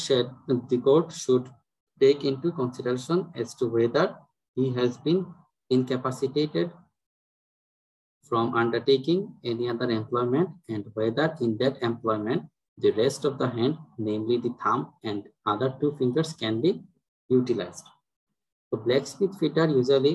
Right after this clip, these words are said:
কোনো একটা হ্যামার বা মেটাল দিয়ে কাজ করে, in that time তার হাতের সবগুলো ফিঙ্গারই more or less কাজে লাগে।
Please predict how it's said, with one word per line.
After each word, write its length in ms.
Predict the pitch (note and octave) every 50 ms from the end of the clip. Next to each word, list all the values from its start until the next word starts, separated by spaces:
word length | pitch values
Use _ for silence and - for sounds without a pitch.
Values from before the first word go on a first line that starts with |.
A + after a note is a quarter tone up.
| F3+ - -
কোনো 160 | B2 A#2 A#2 A#2
একটা 160 | A2+ A2+ A#2+ A#2+ A#2
হ্যামার 280 | A2+ G#2+ A2 A#2 A#2+ A#2+ A2+
বা 80 | A2+ A2 G#2+ G#2
মেটাল 300 | G#2+ G#2 G#2 A2+ A2+ A#2 A2+ A2+ - _ _ - -
দিয়ে 140 | B2 A2+ G#2+ - G#2+
কাজ 120 | A2 G#2+ - -
করে, 180 | G2+ G2+ A2+ - - - _ _ _ - - A#2
in 60 | B2 B2 C3+
that 120 | D3+ D3 - -
time 160 | B2 B2+ D3+ D#3+ -
তার 140 | - A2 G#2+ - G2+
হাতের 280 | G2 - - C#3+ C#3 - -
সবগুলো 360 | A2 G#2+ - - - B2 C#3 D3 D3+ -
ফিঙ্গারই 440 | B2 A#2 A2+ A#2+ B2 B2+ C#3+ F3 A#3 B3 - _ _ _ _ _ _ _ -
more 140 | A2 A2 A#2
or 60 | A#2+ B2+
less 160 | D3 F3 E3+ - - - A#2
কাজে 220 | A2+ A2 A2+ A2 G#2
লাগে। 200 | G2 F2+ - -